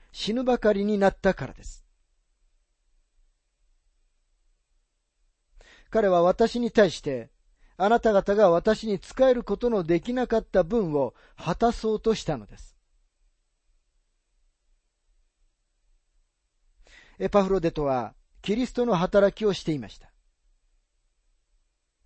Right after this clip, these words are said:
そうするためには、彼はキリストの心を持っていなければなりませんでした。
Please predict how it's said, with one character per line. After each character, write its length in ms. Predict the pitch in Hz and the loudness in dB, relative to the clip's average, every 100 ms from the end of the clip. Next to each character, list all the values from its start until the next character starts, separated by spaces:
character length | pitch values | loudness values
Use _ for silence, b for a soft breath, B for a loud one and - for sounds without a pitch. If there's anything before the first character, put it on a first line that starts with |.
| b b b | b b b
そ 140 | - | -4
う 40 | 202 | -2
す 120 | 196 | -2
る 80 | 185 | -2
た 120 | 180 | -2
め 100 | 165 | -2
に 80 | 156 | -2
は、 300 | 151 208 226 _ _ - | 2 2 0 _ _ -2
彼 180 | 220 180 | 0 4
は 180 | 180 | 2
キ 180 | 170 - | 0 -4
リ 140 | 208 262 | -4 -6
ス 60 | |
ト 120 | - | -4
の 100 | 247 | -6
心 420 | 208 214 202 233 202 | -2 -4 0 2 2
を 40 | |
持 140 | 208 | 2
っ 40 | 262 | -2
て 160 | - | -2
い 80 | 185 | -2
な 140 | 190 185 | 0 0
け 120 | 175 | 0
れ 100 | 180 | 2
ば 140 | 196 | 2
な 140 | 165 151 | 2 -2
り 80 | |
ま 100 | 170 | -2
せ 140 | 175 151 | -4 -6
ん 80 | 107 | -8
で 80 | |
し 80 | - | -16
た。 120 | - | -20